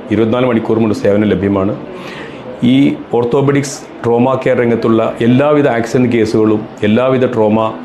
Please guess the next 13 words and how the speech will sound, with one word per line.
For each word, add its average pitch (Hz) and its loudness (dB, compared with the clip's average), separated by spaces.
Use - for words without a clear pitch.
സർജറികളും 117 2
ഇവിടെ 113 4
എത്രയും 131 0
പെട്ടെന്ന് 123 2
ചെയ്യുവാനുള്ള 113 2
സൗകര്യങ്ങൾ 110 2
ഇവിടെ 107 2
നമ്മൾ 104 2
ഒരുക്കിയിട്ടുണ്ട്. 101 0
അതിനൂതനമായ 113 2
ഓ-, 104 4
ഓപ്പറേഷൻ 107 0
തിയേറ്ററും 101 0